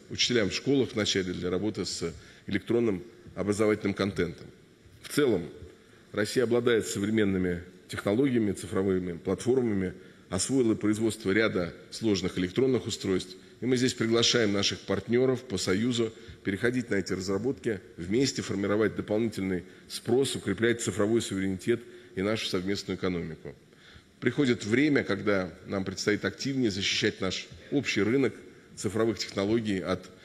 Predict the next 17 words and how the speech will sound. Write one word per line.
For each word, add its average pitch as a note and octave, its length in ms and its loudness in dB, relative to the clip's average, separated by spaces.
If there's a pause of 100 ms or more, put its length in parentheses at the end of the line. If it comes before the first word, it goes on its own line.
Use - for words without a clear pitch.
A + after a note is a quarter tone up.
(200)
внерегиональных G2+ 760 2
компаний. D#2+ 480 -4 (1300)
Вместе A#2 580 2 (240)
нам G2+ 360 -2
нужно G#2+ 240 -2
сконцентрироваться A#2 880 0
на G2 140 0
подготовке G2+ 720 0 (420)
кадров, A#2+ 480 0 (240)
разработчики, A#2 640 0
инженеры A2+ 420 2
по G2+ 120 -6
созданию G#2+ 440 2
сложного G#2 580 0 (240)
оборудования, G2+ 800 2 (140)
аналитики G#2+ 440 -2
больших G2 440 -2